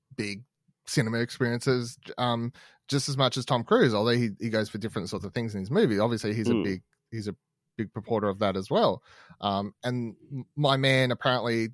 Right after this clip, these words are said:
Speaker 1: fucking recreated the atom bomb <laughs> for his film
Speaker 2: Yep.
Speaker 1: and shot it on imax. So,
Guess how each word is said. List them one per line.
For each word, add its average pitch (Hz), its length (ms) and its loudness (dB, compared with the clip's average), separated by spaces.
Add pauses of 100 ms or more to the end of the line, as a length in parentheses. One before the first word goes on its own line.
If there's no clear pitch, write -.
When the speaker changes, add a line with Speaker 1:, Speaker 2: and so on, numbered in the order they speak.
(260)
Speaker 1:
fucking 123 320 2
recreated 131 500 2
the 101 100 0
atom 175 260 4
bomb 101 260 2
<laughs> - 560 4
for 208 140 4
his 151 220 4
film 117 240 4
Speaker 2:
Yep. 113 220 10 (100)
Speaker 1:
and 127 120 -2
shot 147 240 4
it 151 80 4
on 139 180 4
imax. 214 480 4
So, 147 380 6